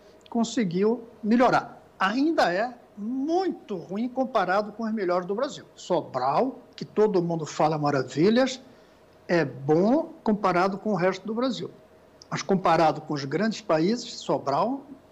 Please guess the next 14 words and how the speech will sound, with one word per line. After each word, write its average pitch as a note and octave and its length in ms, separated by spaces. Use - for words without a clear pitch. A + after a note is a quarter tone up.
é F3+ 120
um G#3 120
dos A#3 260
últimos C4+ 400
também. D#4+ 380
Então, A#3+ 180
o C4+ 40
Distrito D4+ 400
Federal F3 600
é C4+ 100
mi-, F4+ 240
tá D#4+ 300
entre D#4 200
os - 240